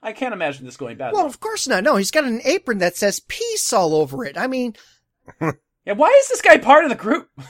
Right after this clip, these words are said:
Speaker 3: <laughs>
Speaker 1: 'Cause he can cook?
Speaker 3: 'Cause he can cook.
Speaker 2: th-, there's, like, a resemblance to them, so I always assumed he was Nathan's brother.
Speaker 1: I can see that.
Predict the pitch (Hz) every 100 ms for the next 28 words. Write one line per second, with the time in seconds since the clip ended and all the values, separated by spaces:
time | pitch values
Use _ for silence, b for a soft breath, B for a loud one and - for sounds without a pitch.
0 | - 135 147 - 127 120 _ 180 180 165
1 | 143 240 - _ _ 139 127 127 127 135
2 | 135 - _ 208 240 208 226 233 240 233
3 | 202 165 185 190 226 214 - 233 240 214
4 | 202 196 240 277 262 202 185 202 185 196
5 | 180 156 175 165 - 151 139 - 147 170
6 | 160 - _ _ _ _ - 143 131 90
7 | 87